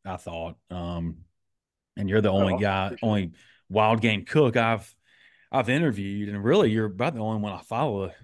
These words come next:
Speaker 1: these days. I, I used to follow more on social media, but for whatever reason, I just, you know, stopped following certain people, and you're, you're one of the only ones that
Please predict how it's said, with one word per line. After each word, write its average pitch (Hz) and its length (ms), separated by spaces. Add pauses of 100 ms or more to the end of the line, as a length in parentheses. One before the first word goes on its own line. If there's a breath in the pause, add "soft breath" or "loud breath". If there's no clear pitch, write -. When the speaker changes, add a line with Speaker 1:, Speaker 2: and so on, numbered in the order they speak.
(340)
Speaker 1:
these 90 180
days. 92 360
I, 107 180 (280 loud breath)
I 98 60
used 139 200
to 127 60
follow 104 320
more 107 560 (280)
on 95 80
social 98 360
media, 95 480
but 90 280 (400 soft breath)
for 120 120
whatever 113 300
reason, 104 400
I 92 140
just, 92 340
you 104 160
know, 90 140
stopped 92 320
following 95 340
certain 98 300
people, 92 480
and 87 180
you're, 90 220
you're 95 200
one 95 140
of 90 60
the 90 120
only 92 180
ones 90 420
that 87 300